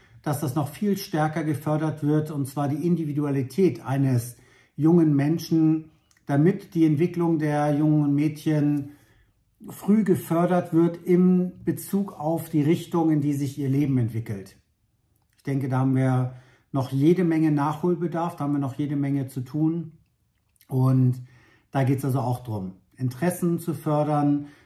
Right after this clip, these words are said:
Und wenn ich etwas habe, wofür ich mich interessiere, fällt es mir auch leichter, darüber zu reden,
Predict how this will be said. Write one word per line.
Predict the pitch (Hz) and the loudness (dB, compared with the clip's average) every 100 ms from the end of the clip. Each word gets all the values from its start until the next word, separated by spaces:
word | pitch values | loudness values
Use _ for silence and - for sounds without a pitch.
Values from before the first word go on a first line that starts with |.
| _ | _
Und | 151 143 135 | 0 0 2
wenn | 165 | 4
ich | 175 165 | 2 2
etwas | 170 - 143 - | -8 -8 -8 -2
habe, | 180 202 175 143 | 2 2 2 -2
wofür | 131 - | -4 -2
ich | 156 | -2
mich | 151 131 | -2 -4
interessiere, | 139 127 123 - 220 143 120 | -6 -6 -8 -4 -2 0 -2
fällt | 139 143 | -4 -6
es | 139 - | -6 -4
mir | 139 | -4
auch | - | -2
leichter, | 139 151 156 143 | -2 -2 -4 -4
darüber | 135 135 131 | -2 -2 -4
zu | 123 123 | -4 -4
reden, | 147 175 139 151 180 | 0 0 2 0 -4